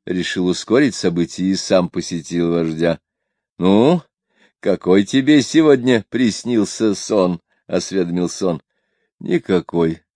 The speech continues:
ответил вождь. «Эту ночь я спал спокойно». «Не может быть!» — забеспокоился сэр Вильям. «Э, все люди обязательно видят сны».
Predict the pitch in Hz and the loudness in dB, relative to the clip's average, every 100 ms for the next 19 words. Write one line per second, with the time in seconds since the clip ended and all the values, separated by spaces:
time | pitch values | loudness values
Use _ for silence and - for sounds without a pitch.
0 | - 80 78 78 78 - 82 80 82 - | -12 -12 -10 -10 -10 -8 -8 -6 -8 -10
1 | - - _ _ _ _ - 165 - 104 | -18 -20 _ _ _ _ -2 -2 0 0
2 | 95 92 90 - 92 90 82 - 95 90 | 2 2 0 -2 0 0 -2 -6 -2 -2
3 | 87 - 98 87 87 82 82 87 - _ | -2 -6 -6 -4 -4 -2 -2 -6 -12 _
4 | _ _ _ _ _ - 78 92 87 82 | _ _ _ _ _ -10 -4 -2 0 -2
5 | 76 98 165 98 185 196 98 - - _ | -2 -4 -4 -2 2 4 2 -4 -16 _
6 | _ _ - 90 95 98 - 101 - 101 | _ _ -10 -4 -2 -2 -2 -4 0 2
7 | 92 98 - 98 95 95 90 87 - - | 2 -4 -2 0 2 2 0 -2 -8 -20
8 | - 95 101 - - 117 147 220 226 226 | -2 2 2 0 2 4 4 2 0 0
9 | 247 247 226 214 160 208 202 254 254 262 | 4 4 4 2 4 4 2 0 0 2
10 | 247 190 180 131 - - 123 | 2 2 2 0 -8 -2 -2